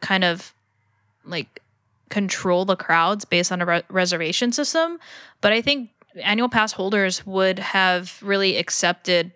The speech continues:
that that's what it's gonna be like for now. So if they could have just maintained the flex pass level and, um, you know, downgraded everybody to that and then gone back to tiered,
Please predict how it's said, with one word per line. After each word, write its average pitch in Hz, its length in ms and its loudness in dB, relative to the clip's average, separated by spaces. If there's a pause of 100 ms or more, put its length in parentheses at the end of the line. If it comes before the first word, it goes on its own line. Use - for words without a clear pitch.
(140)
that 151 200 -4
that's - 340 0
what 185 140 2
it's 170 160 -2
gonna 175 220 -2
be 160 200 -4
like 190 220 0
for 262 180 -2
now. 285 380 2 (360)
So 196 420 2
if 196 160 -4
they 196 140 2
could 202 240 0
have 196 160 2
just - 380 0
maintained 175 760 -2 (180)
the 175 80 -8
flex - 380 -2
pass 185 560 -2
level 175 640 0
and, 170 460 -2 (100)
um, 170 340 -4
you 185 120 -6
know, 165 140 -4
downgraded 170 640 -4
everybody 180 400 -4
to 175 160 -10
that 185 320 0 (100)
and 175 200 -8
then 160 320 -4 (320)
gone 180 220 0
back 185 280 -2
to 170 160 -8
tiered, 170 500 -2